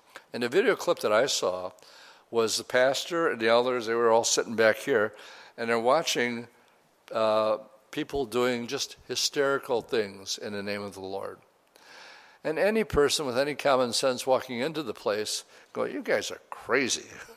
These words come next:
<laughs> And it's like Paul talking in First Corinthians fourteen. Um, gift, the gift of tongues is a legitimate gift of the Holy Spirit. I speak in tongues. My wife speaks in tongues.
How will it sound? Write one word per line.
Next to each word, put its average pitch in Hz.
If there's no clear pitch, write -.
<laughs> -
And -
it's 117
like 131
Paul 156
talking 127
in 113
First 123
Corinthians 113
fourteen. 113
Um, 113
gift, 143
the 113
gift 156
of 120
tongues 143
is 120
a 113
legitimate 117
gift 107
of 120
the 107
Holy 101
Spirit. -
I 101
speak -
in -
tongues. 117
My 76
wife 107
speaks -
in 120
tongues. 110